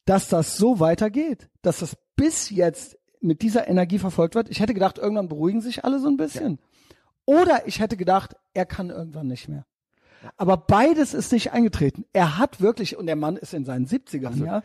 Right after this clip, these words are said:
Speaker 1: Also
Speaker 2: Auch gutes Beispiel.
Speaker 1: die
Speaker 2: Supreme
Speaker 1: sind ja
Speaker 2: Court
Speaker 1: ungefähr gleich
Speaker 2: Justice.
Speaker 1: alt, oder? Ja,
Speaker 2: Ja.
Speaker 1: genau, das
Speaker 2: So, die Sache, dass gesagt wird, wir sollen warten, bis der nächste Präsident gewählt ist. Guck mal, ja, okay. Was steht denn in der verfickten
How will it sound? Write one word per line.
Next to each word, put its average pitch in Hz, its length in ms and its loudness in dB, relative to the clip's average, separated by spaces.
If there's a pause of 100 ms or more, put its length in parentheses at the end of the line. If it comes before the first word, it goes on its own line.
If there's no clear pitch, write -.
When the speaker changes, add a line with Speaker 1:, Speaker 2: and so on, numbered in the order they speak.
(500)
Speaker 1:
Also 180 420 2 (480)
Speaker 2:
Auch 240 180 2
gutes 277 180 0
Beispiel. 151 420 -2
Speaker 1:
die - 40 -20 (340)
Speaker 2:
Supreme 214 320 2
Speaker 1:
sind 269 140 4
ja 262 80 8
Speaker 2:
Court 214 80 4
Speaker 1:
ungefähr 214 220 6
gleich 165 160 2 (100)
Speaker 2:
Justice. - 100 -2
Speaker 1:
alt, 196 240 4
oder? 208 320 0
Ja, 190 140 4
Speaker 2:
Ja. 151 40 0
Speaker 1:
genau, 170 240 -2
das 139 140 -12
Speaker 2:
So, 151 160 -4 (220)
die 214 100 -4
Sache, 113 260 -6 (200)
dass 165 160 -8
gesagt 151 320 -4
wird, 147 180 -14
wir 170 100 -4
sollen 147 320 0
warten, 247 400 0 (680)
bis 220 180 -4
der 226 120 0
nächste 202 260 -4
Präsident 160 360 -4
gewählt 87 360 -6
ist. - 220 -10 (500)
Guck 202 140 -4
mal, 202 120 0
ja, - 120 2
okay. 101 280 -4 (540)
Was 196 140 2
steht - 280 0
denn 202 200 0 (140)
in 180 140 0
der 170 220 2
verfickten - 500 -6